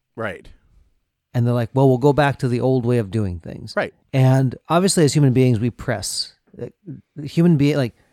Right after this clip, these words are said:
Speaker 2: you don't necessarily see dolphins getting together for a conference to talk about <laughs> the issues of dolphinhood. It just
Speaker 1: Yeah.
Speaker 2: doesn't work <laughs> that way.
Speaker 1: Talk about the
Speaker 2: But we
Speaker 1: nets off the West Coast or whatever.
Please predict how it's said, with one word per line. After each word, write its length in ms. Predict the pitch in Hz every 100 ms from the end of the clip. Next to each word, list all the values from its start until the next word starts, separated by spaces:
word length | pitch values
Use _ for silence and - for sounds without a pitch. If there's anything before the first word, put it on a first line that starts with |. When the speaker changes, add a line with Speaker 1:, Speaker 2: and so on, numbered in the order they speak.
| _
Speaker 2:
you 100 | - 165
don't 80 |
necessarily 400 | 165 131 170 143
see 160 | 135 135
dolphins 440 | 117 127 - 107
getting 220 | 95 113 110
together 240 | 110 110
for 160 | - 107
a 60 |
conference 480 | - 117 110 98 -
to 100 | -
talk 260 | - 107 -
about 240 | 92 78 69 - - _
<laughs> 380 | - - 196 156
the 100 | 139
issues 320 | 135 143 110
of 140 | 104
dolphinhood. 640 | 90 120 127 101 90 95 90 - - -
It 100 | 127
just 120 | 139
Speaker 1:
Yeah. 40 |
Speaker 2:
doesn't 260 | 139 120 123
work 200 | 123 113
<laughs> 140 | -
that 220 | 220 - -
way. 100 | -
Speaker 1:
Talk 180 | 120 117
about 180 | 113 107
the 80 | 113
Speaker 2:
But 180 | 131 120
we 100 | 165
Speaker 1:
nets 100 | 139
off 180 | 110
the 80 | 104
West 300 | 98 104 -
Coast 360 | - 107 90 -
or 60 |
whatever. 400 | 92 87 85 -